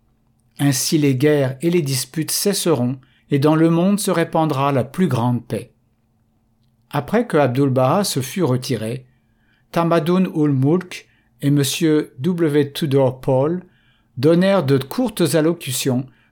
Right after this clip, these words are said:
dans lesquelles ils firent référence aux martyrs des croyants en Perse. Une mention spéciale fut accordée à l'éminente poétesse Qurratul Ain. Nota, Qurratul Ain,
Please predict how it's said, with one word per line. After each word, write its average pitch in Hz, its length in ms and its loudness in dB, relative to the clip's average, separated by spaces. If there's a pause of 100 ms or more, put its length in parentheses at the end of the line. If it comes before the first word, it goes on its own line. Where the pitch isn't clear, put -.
dans 139 140 0
lesquelles 160 420 0
ils 147 140 0
firent 135 260 0
référence 139 800 -2
aux 147 100 2
martyrs 165 540 -2
des 135 120 0
croyants 139 520 0
en 117 120 -6
Perse. - 540 -10 (520)
Une 127 140 2
mention 190 460 2
spéciale 170 580 0
fut 143 280 -4
accordée 131 680 0
à 127 120 0
l'éminente 156 640 2
poétesse 131 720 -2 (200)
Qurratul 156 500 0
Ain. 104 260 -6 (400)
Nota, 143 580 -4 (340)
Qurratul 131 460 0
Ain, 151 320 0